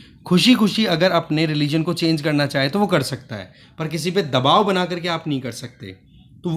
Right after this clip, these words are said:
वो चीज़ जो है उसी को ध्यान रखते हुए कहा है कि भाई रिलीजन जो है वो चेंज करना किसी पे भी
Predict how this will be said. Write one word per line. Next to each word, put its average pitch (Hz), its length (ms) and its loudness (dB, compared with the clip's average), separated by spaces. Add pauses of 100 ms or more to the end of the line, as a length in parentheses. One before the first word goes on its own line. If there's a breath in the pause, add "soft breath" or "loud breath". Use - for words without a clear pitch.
(120)
वो 170 200 6
चीज़ 202 260 0
जो 170 140 0
है 160 100 2
उसी 185 240 -2
को 220 120 -2
ध्यान 165 240 -2
रखते 160 220 -6
हुए 151 160 0
कहा 135 180 -4
है 160 480 -6
कि 151 60 -8
भाई 185 180 4
रिलीजन 165 640 -2
जो 185 180 0
है 170 140 2 (380 loud breath)
वो 175 160 6
चेंज 190 360 2
करना 151 380 -2
किसी 175 320 -6
पे 190 180 0
भी 175 240 -4